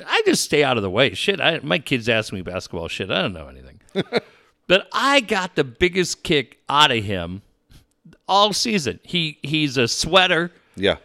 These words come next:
Speaker 1: So he's wiping, and he's bald,
Speaker 2: Yeah.
Speaker 1: big black guy, buffed out. He's sweating. He knows all the refs 'cause they all work at the Kroc Center,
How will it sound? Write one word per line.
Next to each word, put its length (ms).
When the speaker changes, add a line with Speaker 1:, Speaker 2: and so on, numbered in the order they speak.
Speaker 1:
So 300
he's 360
wiping, 560
and 140
he's 120
bald, 720
Speaker 2:
Yeah. 220
Speaker 1:
big 220
black 320
guy, 240
buffed 480
out. 320
He's 220
sweating. 600
He 180
knows 340
all 160
the 120
refs 340
'cause 160
they 100
all 140
work 240
at 80
the 60
Kroc 320
Center, 320